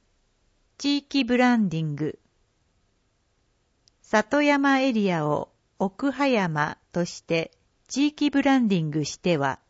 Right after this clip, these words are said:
町長、新しい打ち出し方をしていくことは大事なことだ。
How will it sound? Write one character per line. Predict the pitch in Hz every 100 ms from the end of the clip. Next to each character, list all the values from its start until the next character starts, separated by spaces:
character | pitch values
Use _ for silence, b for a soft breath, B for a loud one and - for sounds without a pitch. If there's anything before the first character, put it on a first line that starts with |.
| _ _ _ _ _ _ _ _ _ _ _ _ _ _
町 | - 285 254
長、 | - 151 151 156 - _ _ _ _ _ _ _ _ _ _ 202
新 | 208 277 294
し | - 294 262
い |
打 | 180
ち | 180 240
出 | 247
し | 240
方 | - 220 220 208
を | 202
し | 202 -
て | 247
い | 247
く | 247 -
こ | 226
と | 226 202
は | 151 151 - _ -
大 | 180 226
事 | 214 208
な | 202
こ | - 175
と | 175
だ。 | 160 160